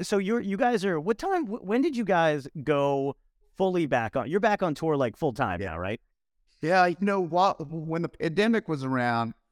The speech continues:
Speaker 2: you know, like you guys, we were like, "What do we do?" You know,
Speaker 1: Yeah.
Speaker 2: how do we, how do we reach people? So we did a couple of, uh, uh, live stream concerts, stuff like that. But we also put together,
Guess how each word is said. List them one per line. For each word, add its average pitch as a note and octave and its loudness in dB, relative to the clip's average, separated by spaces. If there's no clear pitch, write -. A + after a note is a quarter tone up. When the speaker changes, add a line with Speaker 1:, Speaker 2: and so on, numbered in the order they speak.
Speaker 2:
you C3+ -2
know, C#3 2
like B2 -2
you C3+ 2
guys, F#2+ 2
we G#2 -2
were F#2 -2
like, F2+ -4
"What G2 -4
do B2+ 0
we C3+ 0
do?" C#3 0
You G#2 -4
know, G#2 0
Speaker 1:
Yeah. C3 0
Speaker 2:
how A#2 0
do B2 -10
we, - -18
how B2 -2
do B2+ 0
we C3+ -2
reach C#3 -2
people? B2 -6
So - -18
we D#3 -2
did G#3 2
a F#3+ -2
couple C#3 0
of, B2 2
uh, A2+ 2
uh, A#2 2
live A#2 2
stream B2+ -2
concerts, B2 -2
stuff C3 -4
like A2 -2
that. G#2+ 0
But B2+ -2
we A#2 0
also D3 0
put A#2 -6
together, A2+ -2